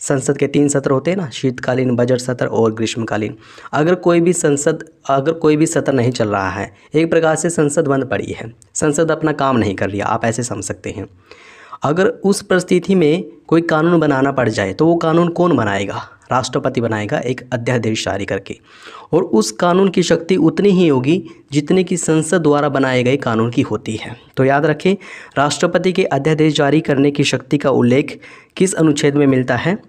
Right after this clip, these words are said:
अनुच्छेद एक सौ तेईस में। अनुच्छेद एक सौ तैंतालीस, उच्चतम न्यायालय से परामर्श करने की राष्ट्रपति की शक्ति, यानी कि अगर राष्ट्रपति को लगता है कि विधि से संबंधित या फिर कानून से संबंधित कोई सलाह ले लें,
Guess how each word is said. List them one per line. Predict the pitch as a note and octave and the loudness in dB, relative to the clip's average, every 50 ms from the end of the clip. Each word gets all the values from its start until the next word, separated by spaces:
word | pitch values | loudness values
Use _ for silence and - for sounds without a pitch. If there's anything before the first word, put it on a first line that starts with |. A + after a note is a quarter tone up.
| _ - - | _ -6 -2
अनुच्छेद | B2 B2 B2 A#2+ - - C3+ - | 0 0 0 0 0 -2 -2 -2
एक | - - A#2 - | -2 -6 -6 -4
सौ | - D3+ | -4 -2
तेईस | C#3+ - G2+ F#2+ - - - | -2 -2 -2 -4 -6 -8 -12
में। | F#2+ - - - _ _ _ _ _ - - - - - - _ _ - | -14 -14 -14 -18 _ _ _ _ _ -20 -20 -20 -20 -20 -20 _ _ -4
अनुच्छेद | - D3 F3 F#3 D#3+ - - G3 G#3 G3+ | 0 2 2 2 2 2 2 2 4 4
एक | - F#3 F3 F3 | 4 2 0 0
सौ | - G3+ | 0 0
तैंतालीस, | F#3 - F3 E3 E3 E3+ D#3 D3+ D#3+ F#3+ G#3 - - - - _ _ _ - - | 0 2 2 2 2 2 2 2 2 2 0 -2 -4 -10 -14 _ _ _ -6 -2
उच्चतम | E3 E3 - - - G#3+ G#3 | -2 -2 -2 0 2 2 4
न्यायालय | G3+ G3 F#3+ F3+ F3 F3 F3 | 4 4 4 4 4 4 2
से | E3+ - F3 | 2 0 0
परामर्श | E3 E3 D#3+ D3+ D3+ D#3 D#3 D3 - | 2 2 2 4 4 4 2 2 2
करने | - D3 C3+ C3+ | 2 2 2 2
की | C3+ - C#3+ | 2 2 2
राष्ट्रपति | C3 A#2+ A#2 - B2 A2 - G#2 - B2 | 0 0 0 -2 -4 -4 -4 -2 -4 -4
की | - C#3+ | -4 -2
शक्ति, | - - - - - - - - - - _ - | -2 -4 -4 -6 -8 -14 -14 -14 -18 -12 _ -2
यानी | C3+ D3 E3 | 0 0 2
कि | E3+ F3+ | 2 2
अगर | E3+ D#3+ E3 | 2 2 4
राष्ट्रपति | E3 D#3 C#3+ - - D3 D3+ C#3+ D3 | 2 2 0 -2 -4 -4 -4 -2 -2
को | C3+ D3+ | 0 2
लगता | C3 B2 B2 B2+ A#2+ | 2 0 2 0 0
है | A#2+ A#2+ B2 | 0 0 0
कि | B2 C#3+ D3+ - - - - - - - - - | 0 -2 -2 -2 -6 -16 -20 -20 -20 -16 -6 0
विधि | C3 C#3 C#3 D3 D#3+ | 2 2 2 2 2
से | D#3 - D3 | 2 2 0
संबंधित | C#3 - C3+ B2+ B2+ B2+ B2+ B2 B2 C3+ | 0 2 0 2 2 2 0 0 0 0
या | B2 | 0
फिर | C3 A#2+ B2 | 0 -2 -2
कानून | - C3 B2+ C3 C3+ C3 | -2 -2 0 0 0 0
से | B2+ C3+ | -2 -2
संबंधित | C3 - B2 A#2+ A#2+ A#2 A#2+ B2+ B2 | -2 0 0 0 0 0 0 0 -2
कोई | - B2+ B2 B2 | 0 -2 -2 -2
सलाह | B2 - A#2+ A2 A#2 | 0 -2 -2 0 0
ले | B2+ B2 A#2 | 2 2 2
लें, | A#2 A#2 A#2+ | 0 0 -2